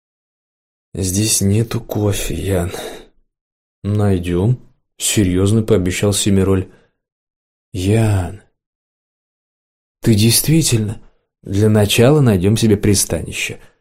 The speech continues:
Раздобудем акушерку. Ну вот, скажем, ну, наш рыцарь Рек прекрасно справится, он, вероятно, многому выучился у своей няни Костоправа». Она хохотнула. Смех получился жалким.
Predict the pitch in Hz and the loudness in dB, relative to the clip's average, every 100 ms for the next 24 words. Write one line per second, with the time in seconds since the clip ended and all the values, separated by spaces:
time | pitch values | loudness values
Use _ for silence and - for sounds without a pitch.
0 | _ - 101 113 180 160 156 139 135 - | _ -6 0 2 4 4 4 4 2 2
1 | 113 101 92 - - - _ _ - 107 | 2 2 0 -8 -12 -16 _ _ -6 2
2 | 139 180 - - 202 180 185 120 - _ | 2 2 -2 2 2 4 2 0 -6 _
3 | 190 160 101 143 131 143 135 - 120 117 | -4 -2 2 2 4 4 4 4 4 6
4 | 101 - - 110 120 151 151 151 - 131 | 4 0 -2 -2 2 0 2 -4 0 2
5 | 160 151 - 135 117 120 120 120 113 113 | 2 2 2 2 4 4 4 2 2 4
6 | 110 104 98 120 127 160 135 131 120 113 | 4 2 4 2 2 0 0 0 0 0
7 | 120 110 107 104 - _ _ - 110 120 | 2 2 0 -2 -18 _ _ -2 2 4
8 | 110 107 98 - - - 120 - 123 110 | 4 2 0 -4 -16 0 0 2 2 2
9 | 107 104 101 98 98 _ _ _ _ _ | 4 4 2 0 -4 _ _ _ _ _
10 | _ _ _ _ _ _ _ _ _ _ | _ _ _ _ _ _ _ _ _ _
11 | _ _ - 101 101 - - 139 - 143 | _ _ -4 0 0 0 -2 -4 -4 -4
12 | 127 127 - - _ _ _ - - 117 | -4 -6 -12 -20 _ _ _ -10 0 4
13 | 143 - 139 131 147 135 139 101 101 101 | 4 4 2 2 0 0 2 2 4 2
14 | 104 - | 0 -10